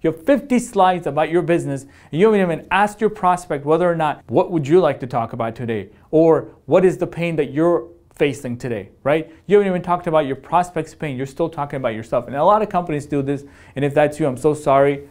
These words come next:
You know, I hope it didn't come out the wrong way. If you can help them solve their pain, they're more likely to do business with you, and they couldn't care less about how big you are or how many years you've been around. So let's take a step back and really redefine what it is that our offer is.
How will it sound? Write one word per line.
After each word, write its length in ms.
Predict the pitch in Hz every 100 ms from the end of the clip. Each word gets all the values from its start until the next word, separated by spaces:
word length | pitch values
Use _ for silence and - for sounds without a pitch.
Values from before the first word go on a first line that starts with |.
| _
You 80 | 123
know, 200 | 120 120
I 80 | 117
hope 320 | 127 151 151 -
it 160 | 135
didn't 200 | 135 147
come 180 | 139 135
out 160 | 139 139
the 60 |
wrong 360 | 131 143 135 131
way. 400 | 220 202 160 156 - _ -
If 160 | 143 175
you 100 | 233
can 140 | 220
help 180 | 185 185
them 140 | 180
solve 240 | - 170 156
their 100 | 165
pain, 260 | 170 175
they're 200 | 147 123
more 280 | 123 135 165
likely 320 | 147 135 147
to 60 | 139
do 80 | 139
business 340 | 156 156 156
with 160 | 156 160
you, 100 | 175
and 180 | 117
they 100 | 120
couldn't 220 | 131 151 143
care 240 | 151 135
less 180 | 135 131
about 180 | 127 117
how 120 | 127
big 340 | 123 131 123
you 160 | 123 113
are 260 | 104 101 - - -
or 140 | 127 120
how 100 | 131
many 160 | 131
years 260 | 120 123 117
you've 120 | 117
been 120 | 113
around. 300 | 110 110 110
So 280 | - 151 - - -
let's 220 | 147 208
take 240 | 208 196 170
a 20 |
step 260 | - 160 156
back 200 | 139 143
and 180 | 131
really 220 | 156 180 156
redefine 720 | 139 170 139 - 151 143 131
what 200 | 156 170
it 80 |
is 200 | 156 143
that 240 | 139 127 -
our 160 | 135 139
offer 380 | 117 135 - 170
is. 220 | 165 -